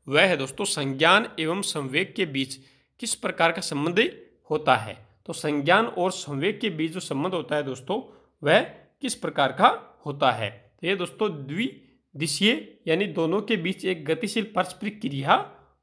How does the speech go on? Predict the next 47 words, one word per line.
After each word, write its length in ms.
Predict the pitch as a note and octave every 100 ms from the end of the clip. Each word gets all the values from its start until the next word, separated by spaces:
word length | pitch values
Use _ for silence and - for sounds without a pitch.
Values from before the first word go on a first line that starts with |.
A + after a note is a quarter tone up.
| -
होती 280 | E3 C#3
है। 180 | A2 A2+ A2 - _ _ _
नेक्स्ट 300 | C#3+ F3 A3
क्वेश्चन 260 | - G#3+ G3+
जो 140 | E3
है 180 | C#3+ C#3+ C4 - _ _
वह 160 | C3+ F3+
है, 140 | E3
निम्नलिखित 580 | D#3 F3 A#3+ G3+ - D#3+
में 120 | C#3+
से 180 | C3+ F#3 - - _ _ -
कौन 160 | F3+ A3+
से 160 | A#3+
कारक 340 | A#3 D#3 D#3+ -
अधिगम 420 | - C3 B2+ D3
को 100 | -
प्रभावित 500 | G3+ E3 C3 A#2+ B2 A#3 D4+ - - _ -
करते 320 | D#3+ C#3 C#3+
हैं? 300 | A2 A2 -
तो 80 | E3
इसका 240 | F#3+ -
राइट 180 | E3+ E3
आंसर 220 | E3+ F3 E3+
क्या 180 | -
हो 120 | E3+ D#3
जाएगा? 340 | E3 D#3+ - - _ _
ये 200 | E3 F3+
चार 280 | F#3 E3+ E3
कारक 260 | E3 C#3+ D3
दिए 220 | D3 E3+ E3
गए 140 | F3
हैं, 160 | F3+ C4+
तो 420 | - _ _ -
इसका 220 | - -
राइट 240 | D3+ D3 F#3
आंसर 240 | F#3+ G#3
जो 160 | F3+ F3+
होगा 240 | C#3+ E3
दोस्तों, 380 | D#3+ C#3+ C#3+ F#3+ C#4 - _ _
वह 180 | D3 G#3
हो 120 | E3+
जाएगा 440 | B2+ B2 B2 A3+ - - _
एक, 240 | - G3 G#3+
दो, 420 | D3 D#3+ - - -
तीन 200 | F#3+ -
और 480 | D#3 F#3+ - - -
चार। 320 | D#3+ C#3 A2